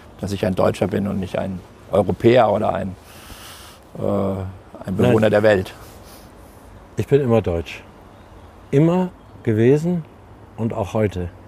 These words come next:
Speaker 2: Äh, ich bin stolz, Deutscher zu sein und, äh, reise trotzdem gerne ins Ausland, umgebe mich gerne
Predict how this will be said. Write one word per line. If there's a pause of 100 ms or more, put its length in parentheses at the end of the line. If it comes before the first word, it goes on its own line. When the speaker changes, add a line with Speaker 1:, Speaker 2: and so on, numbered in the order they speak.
(880)
Speaker 2:
Äh,
ich
bin
stolz,
Deutscher
zu
sein (840)
und, (180)
äh,
reise (380)
trotzdem
gerne
ins
Ausland,
umgebe
mich
gerne